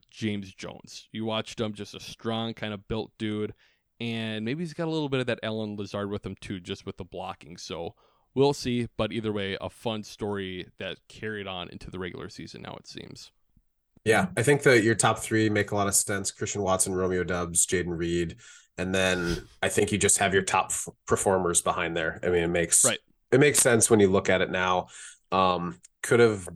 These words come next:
Speaker 2: maybe seen just based on, you know, the Gutekunst history and seeing DeBose just make the roster just for the hell of it.
Speaker 1: Right.
Speaker 2: Um, and just the way that he doesn't like to let any of his picks walk, it seems. But
Speaker 1: Mm-hmm.
Speaker 2: again, this, I mean,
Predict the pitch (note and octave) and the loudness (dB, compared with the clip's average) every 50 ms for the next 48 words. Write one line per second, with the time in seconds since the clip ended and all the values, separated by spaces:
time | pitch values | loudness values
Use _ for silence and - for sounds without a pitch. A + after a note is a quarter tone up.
0 | - _ _ _ _ F#2 F#2 F#2+ G2 G2 G2+ F#2+ A2 G#2 - - - - A2 G#2+ | -18 _ _ _ _ -10 -6 -2 -2 0 0 0 0 2 4 4 4 4 2 2
1 | G#2 G#2 G#2 G#2 G#2 G#2 G#2 G#2 G#2 - - - - G2+ - - - - G2+ G2 | 2 0 0 -2 -2 -2 -2 -4 -4 -6 -4 0 0 2 2 2 0 2 2 2
2 | G2 - - G#2 G2 F#2+ F#2+ F#2+ F#2+ F2+ F2+ F2 F2 - - _ - - - - | 2 2 0 0 0 0 0 0 -2 -2 -4 -8 -10 -12 -16 _ -20 -20 -20 -20
3 | - - - _ - F#2 F#2+ F#2 F2 F2 E2+ F2 F2 A2 F2+ F#2+ G2+ G2 F#2 - | -20 -20 -20 _ -2 0 2 2 2 0 -2 -2 -4 -2 -2 0 -2 -2 -4 -4
4 | - A2 F#2+ F#2 - - G2 F#2+ - - - F#2+ F#2+ F#2 F2+ F2 E2+ E2+ E2+ E2+ | -2 -2 0 2 2 2 4 2 2 2 2 0 2 2 2 0 0 -2 -4 -4
5 | E2+ - - F#2+ D#2+ - - - - A#2 G#2 F#2+ E2+ G2 D#2+ F2+ F2 F2 F#2 F#2+ | -6 -8 -10 -10 -10 -6 0 0 2 2 2 0 0 -4 -4 -2 -2 -2 0 0
6 | - G2 - - G2 F2+ F2+ - F#2+ E2 D#2+ D#2+ E2 E2+ - - F#2+ E2+ - E2+ | 0 0 0 0 0 0 -2 0 -2 -2 0 0 0 0 0 0 0 0 0 0
7 | - - - E2 D#2+ D#2+ D#2+ D#2 D#2+ E2+ E2 F#2+ G#2 G2+ - - - - - - | 0 2 0 0 0 0 0 0 0 0 0 0 -2 -2 -4 -10 -20 -18 -12 -6
8 | B2 A#2 G2 G2 G#2 G2+ F#2+ F2+ F2+ E2+ E2 D#2+ D#2+ - - G2+ G2 F2 F2 F2+ | -2 0 2 4 4 4 4 4 2 2 -2 -4 -6 -4 -4 -2 -2 0 2 0
9 | - - F#2+ F#2 F#2 F2+ F2+ F2 - F#2+ E2 F2+ F2 - E2+ - D2+ F2 E2 - | 2 2 4 2 4 2 2 0 -2 -2 0 0 2 0 0 0 -2 -4 -4 -4
10 | - F2 E2 D#2+ E2 E2 D#2+ D#2+ - _ - F2 F2 F2 F2 - E2+ E2+ F2 F2 | -4 -2 0 0 0 0 0 -2 -4 _ -4 0 0 0 0 0 0 0 2 2
11 | F2 E2 - F2 E2+ - - - - F2 - - - D#2+ D#2 D#2 F2+ - - - | 2 0 0 2 2 2 2 2 0 0 0 0 -2 -2 -2 -2 -2 0 2 2
12 | - F#3 - C3+ B2+ C3 C3+ D3+ D#3 - - - - G#2 G2 F#2+ - A#2 A2 G#2+ | 2 4 4 4 6 6 8 8 6 4 4 2 2 2 2 2 2 0 0 0
13 | A2 A2+ A#2 G#2+ G#2 G#2 G2 F#2+ - _ - A#2 A2 - - - - A2+ A2+ A#2 | 2 4 4 4 2 0 -2 -6 -8 _ 2 4 4 6 4 2 2 0 -4 -4
14 | A2 | -4